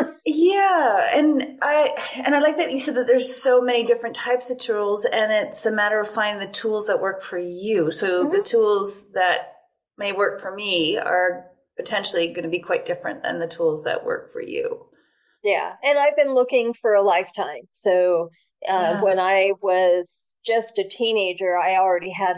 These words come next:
Speaker 2: horrible chronic migraines, and I tried
Speaker 1: Mm.
Speaker 2: biofeedback, and that helped a little bit, but it kinda got me onto meditation. So I started meditating regularly as a, as a daily practice when, before I was sixteen.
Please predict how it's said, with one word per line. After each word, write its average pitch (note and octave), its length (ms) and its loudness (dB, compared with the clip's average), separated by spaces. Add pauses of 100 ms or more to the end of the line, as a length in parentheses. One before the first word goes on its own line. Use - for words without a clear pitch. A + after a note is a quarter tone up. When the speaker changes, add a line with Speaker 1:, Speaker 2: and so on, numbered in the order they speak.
(120)
Speaker 2:
horrible F3+ 480 0
chronic F3 420 -2
migraines, D#3+ 680 -4
and F3+ 100 -4
I F3 120 -2
tried G3 280 0
Speaker 1:
Mm. G#3 60 -8
Speaker 2:
biofeedback, F#3 880 -2 (640)
and F#3+ 600 -2 (300)
that G#3 340 2
helped C#4 380 -2
a G#3+ 60 4
little A#3 360 4
bit, F#3+ 280 2
but G3+ 120 -2
it F#3+ 80 -10
kinda G#3+ 240 -2
got G3 280 2
me G#3 100 0
onto F#3 220 0
meditation. F#3 800 -2
So G3+ 120 -2
I F#3 120 2
started G3+ 420 -2
meditating F#3 840 -2 (300)
regularly F#3+ 1000 0
as E3+ 260 -2
a, F3+ 60 -2 (120)
as F#3 220 0
a F3 100 0
daily F3+ 380 0
practice E3+ 560 -4
when, E3+ 220 -2
before F3+ 340 2
I E3 80 2
was D#3+ 180 -6
sixteen. E3+ 640 -6